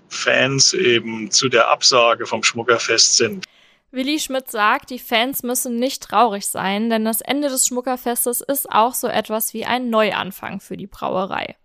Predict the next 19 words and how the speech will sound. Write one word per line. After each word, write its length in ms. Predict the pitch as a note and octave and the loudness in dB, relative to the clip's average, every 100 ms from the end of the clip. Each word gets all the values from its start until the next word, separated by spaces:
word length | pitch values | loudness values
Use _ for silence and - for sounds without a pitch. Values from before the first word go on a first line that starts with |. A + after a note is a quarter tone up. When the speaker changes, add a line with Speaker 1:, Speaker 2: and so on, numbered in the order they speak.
| _ - - - _ | _ -20 -18 -20 _
Speaker 2:
Die 180 | C4+ D#4 | -2 2
will 140 | E4 D4 | 2 2
sich 180 | D4 | 0
nämlich 340 | B3+ B3+ B3+ - | 0 2 0 -2
künftig 540 | C4 C#4 - D4 - | -2 -2 -4 -6 -2
an 140 | A3+ G3+ | -4 -2
anderen 420 | D#4 D#4+ A3 G3+ | 0 2 0 -2
Stellen 380 | - G3 G3 F#3+ | -4 -2 -2 0
in 120 | G3+ | 0
der 160 | G3+ | 0
Region 380 | G3+ G3 G#3 G3 | -2 -4 -2 -2
einbringen, 640 | - F#3 F#3+ G3+ G#3 B3 B3 | -2 -2 -2 -4 -4 -4 -4
und 180 | A#3 | -6
zwar 340 | - A3+ A3 - | -4 -2 -2 -2
aktiver 500 | G#3+ - C#4 C#4 C#4 | -8 -8 -4 0 0
als 260 | G#3+ A3 | 0 -4
in 60 | A3 | -6
der 100 | G#3 | -4
Vergangenheit. 720 | A#3 A3 E3+ E3+ F#3 - - | -4 -4 -4 -6 -10 -12 -14